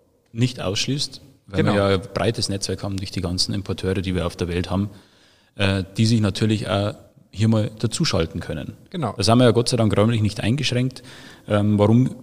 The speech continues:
Speaker 1: wir euch in den nächsten Monaten, äh, und hoffentlich auch Jahren, äh, einiges an Gesprächspartnern näher bringen dürfen und natürlich auch in dem Sinn auch andere Kulturen ein bisschen vorstellen dürfen. Gerade was natürlich immer im Zusammenhang mit dem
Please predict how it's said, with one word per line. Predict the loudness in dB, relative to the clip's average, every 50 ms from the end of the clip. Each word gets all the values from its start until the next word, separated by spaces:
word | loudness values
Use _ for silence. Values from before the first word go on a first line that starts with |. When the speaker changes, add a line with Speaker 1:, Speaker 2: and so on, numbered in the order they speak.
| -20 _ _ _
Speaker 1:
wir | -2 0 0 2 2
euch | 2 2 2 2 0 -6 -12 -18 -20 _ _ _ _ _ _ _ _ -6
in | -4 -2
den | -2 0 0
nächsten | 0 0 -2 -2 -2 -2
Monaten, | -2 0 0 0 -2 -2 -2 -2 -2 -2 -2 -2 -4 -8 -10 -8
äh, | -6 -4 -4 -4 -4 -4 -6 -6 -8
und | -8 -10 -10 -10 -14 -20 -18 -4
hoffentlich | 0 0 0 2 2 2 2 2 2 0 -2 -2 -4 -4
auch | -2 -2 -2 -2
Jahren, | -2 -4 -4 -2 -2 0 2 4 6 6 6 4 2 -2 -12 -20 _ _ _ _ _ _ _ _ _ _ _ _ _ _ _ -12 -4 0
äh, | 0
einiges | 0 2 2 4 4 4 4 4 4 2 2 2
an | 2 0 0
Gesprächspartnern | 0 0 0 -2 -2 -2 -2 -4 -6 -6 -4 -4 -4 -2 -2
näher | 0 0 0 0
bringen | 0 -2 -2 -2 -2
dürfen | -4 -6 -6 -8 -8 -10 -8 -8
und | -4 -4
natürlich | -4 -2 -2 -2 -2 -2 -2 -2 -2
auch | -2 -2 -2 -4 -6 -6
in | -6 -4
dem | -2 0 0 0
Sinn | 0 -2 -2 -2
auch | -2 -4 -4
andere | -4 -2 -2 -2 -2 -2
Kulturen | -2 -2 -2 2 4 6 6 6
ein | 6
bisschen | 4 2 0 -2 -4
vorstellen | -4 -4 -4 -4 -4 -4 -6 -6 -6
dürfen. | -8 -10 -10 -10 -10 -8 -6
Gerade | -4 -2 -2
was | -2 -2 -2
natürlich | -4 -6 -4 -2 -2 -2 -4 -4 -4
immer | -4 -4 -4
im | -4 -4
Zusammenhang | -4 -4 -4 -4 -4 -4 -4 -2 -2 -2
mit | -2 -4 -4 -4
dem | -4 -4 -6 -8